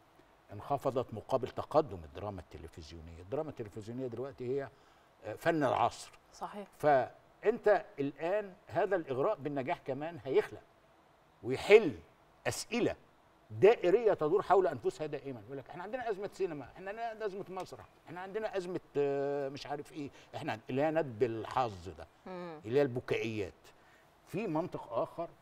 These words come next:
Speaker 1: اسمه إن أنت بتخلق أجيال جديدة، وهذا مغزى استظهار التاريخ،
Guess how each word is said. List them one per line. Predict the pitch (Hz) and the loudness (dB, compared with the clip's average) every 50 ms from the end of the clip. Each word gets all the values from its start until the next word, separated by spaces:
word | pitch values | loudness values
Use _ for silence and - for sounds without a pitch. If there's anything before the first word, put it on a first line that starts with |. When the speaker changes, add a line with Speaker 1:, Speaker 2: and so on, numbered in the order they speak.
| _ _ - | _ _ 0
Speaker 1:
اسمه | 139 165 - - 160 170 196 185 - - - - _ _ _ _ 104 | 0 2 2 -2 -4 -6 -6 -6 -10 -14 -20 -20 _ _ _ _ -6
إن | 110 113 | -6 -6
أنت | 117 110 - 101 | -8 -8 -10 -10
بتخلق | - - - 180 - - 170 - - - | -10 -4 -4 -4 -2 -2 -4 -4 -4 -6
أجيال | 98 87 95 117 139 175 226 226 202 139 117 | -8 -6 -2 0 2 2 4 4 2 2 0
جديدة، | 113 127 123 104 98 143 165 117 80 - - - _ _ _ _ _ _ _ _ _ - | 0 -2 -2 -2 -2 -6 -6 -6 -8 -12 -18 -18 _ _ _ _ _ _ _ _ _ -8
وهذا | - 98 110 131 135 135 117 | -2 2 2 2 2 2 0
مغزى | 113 147 151 104 92 87 92 76 - - _ _ _ - - | 0 0 -2 -2 -4 -10 -12 -12 -14 -20 _ _ _ -14 -14
استظهار | 104 - - 110 98 101 104 131 143 | -14 -10 -8 -8 -4 0 2 2 2
التاريخ، | 147 - - 113 110 117 131 147 139 - - | 2 0 -2 -4 -2 -2 -2 -4 -6 -8 -16